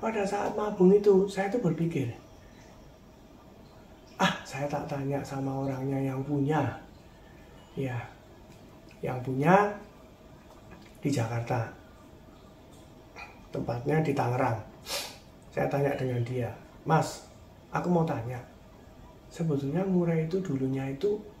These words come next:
kandangnya nomor berapa?" Dia cerita, "Kandangnya nomor dua."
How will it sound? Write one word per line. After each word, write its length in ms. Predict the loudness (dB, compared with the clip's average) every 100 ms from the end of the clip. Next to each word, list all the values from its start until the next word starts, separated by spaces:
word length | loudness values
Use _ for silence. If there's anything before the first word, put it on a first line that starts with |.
| -20 -10
kandangnya 480 | -6 -4 -4 -4 0
nomor 320 | 0 0 0
berapa?" 400 | 0 0 0 -2 -4 -16 -20 -20 -20 -20 -20 -20 -6
Dia 160 | -2
cerita, 480 | 0 0 0 0 -4 -2
"Kandangnya 400 | 0 0 0 0
nomor 240 | 0 0
dua." 320 | 2 4 2